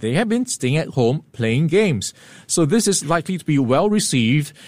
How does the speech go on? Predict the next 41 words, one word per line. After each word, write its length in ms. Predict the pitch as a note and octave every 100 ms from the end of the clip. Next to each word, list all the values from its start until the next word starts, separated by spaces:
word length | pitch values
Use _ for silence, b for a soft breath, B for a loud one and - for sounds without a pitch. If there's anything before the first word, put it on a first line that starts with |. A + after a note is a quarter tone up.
| B -
And 140 | C3
if 100 | C3
you 60 | D3+
look 160 | G#3
at 80 | C#3
the 80 | C3
numbers 420 | A#2 C#3+ C#3+ C3+
behind 560 | A2 G#2 A2 A2 A2 - -
NetEase, 420 | A2 A2 G#2+ F2+
NetEase, 380 | B2+ C#3+ C3+ B2+
of 140 | A#2
course, 360 | - B2 - -
is 220 | - G#2 -
a 300 | G2+ F#2+ F#2
rival 300 | A2 A2 A2+
to 80 |
Tencent. 480 | - G#2 G2+ A2+ F#2
NetEase 640 | B2 D3 D3+ D3+ B2+ - - - A2+ _ -
and 160 | D3+
Tencent 460 | F3 C3 A#2+ B2 A2
both 300 | E3 A3+ -
recorded 520 | D#3+ - D#3 D#3+ C#3+ b b -
double-digit 560 | B2+ D3 E3 C3 C3 B2+
revenue 320 | A#2 A2 A2
growth 300 | G#2+ G#2+ G2+
in 140 | G#2+ G2
the 100 | F#2+
first 320 | A2+ A2 -
quarter. 420 | A#2 G#2 G#2 E2+
If 120 | - -
we 80 |
look 160 | C3 F3
at 120 | C3+
NetEase, 560 | B2 C#3+ D3 D#3+ E3 - B B B B
its 180 | A#2+ G#2+
revenue 460 | B2+ C#3 C#3 D3
rose 360 | C3 C3 C3 B2 -
eighteen 580 | C3+ D3+ - - D3 D3
point 320 | C#3+ B2 A#2
three 320 | - B2 A#2+
percent 460 | - - - A2+